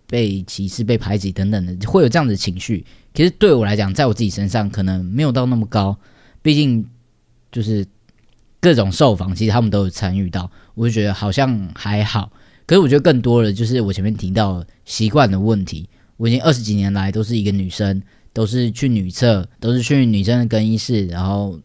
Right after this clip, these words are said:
以一个女生的角色在生活。可是突然这一两年就，哦，完全就变成一个男生，可是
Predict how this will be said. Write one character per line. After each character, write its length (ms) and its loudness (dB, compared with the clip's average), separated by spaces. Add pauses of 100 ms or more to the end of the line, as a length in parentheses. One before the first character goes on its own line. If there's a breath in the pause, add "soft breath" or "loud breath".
以 140 2
一 20 -2
个 100 2
女 240 2
生 160 -2
的 100 0
角 300 -6
色 300 -2
在 360 -2
生 320 -6
活。 200 -6 (560 soft breath)
可 120 -2
是 200 2
突 240 0
然 200 2
这 100 2
一 60 6
两 240 0
年 240 -2
就， 240 -2 (120)
哦， 180 -2 (140)
完 200 0
全 160 -2
就 120 0
变 180 0
成 140 -2
一 40 -4
个 60 -4
男 220 -6
生， 280 -10
可 120 -4
是 240 -2